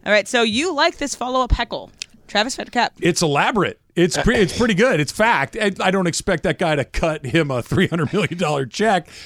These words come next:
Speaker 2: that there's blank talk and then there's making an actual wager. This was the first thing, but I like that the guy went out of his way to run it back at the guy. That's, I have not seen a two-part heckle, a sequel,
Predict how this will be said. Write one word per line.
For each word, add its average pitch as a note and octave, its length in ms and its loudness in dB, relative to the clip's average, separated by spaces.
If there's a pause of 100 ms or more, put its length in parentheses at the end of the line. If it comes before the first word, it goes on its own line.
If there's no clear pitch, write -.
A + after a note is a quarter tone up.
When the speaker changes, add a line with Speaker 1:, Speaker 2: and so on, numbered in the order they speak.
(120)
Speaker 2:
that D#3+ 200 0
there's D3+ 320 0
blank D#3 420 -2
talk E3+ 420 0
and D3 160 0
then D3+ 140 -2
there's C3+ 260 -2
making D3+ 460 -2
an B2 60 -6
actual C3 580 -2
wager. E3 480 0 (320)
This D#3 220 2
was D#3 160 2
the D3 100 -2
first E3 320 -2
thing, G#3+ 240 0
but E3+ 180 0 (260)
I D#3+ 120 0
like F3+ 280 0
that F3+ 120 -4
the E3+ 80 -4
guy E3+ 160 0
went D#3 320 -2
out D#3 180 0
of D#3+ 80 -2
his C3+ 160 -2
way D3 300 0
to C#3 200 -2
run B2+ 280 -2
it B2 100 -8
back C#3+ 240 -2
at C3+ 80 -8
the C3 80 -8
guy. A#2+ 240 -6
That's, C3+ 300 -8 (220)
I D3+ 80 0
have D3 100 0
not F3 220 -2
seen F3 180 0
a C#3+ 80 -2
two-part D#3+ 600 -2
heckle, E3 360 0
a A#2 60 -2
sequel, G3 500 0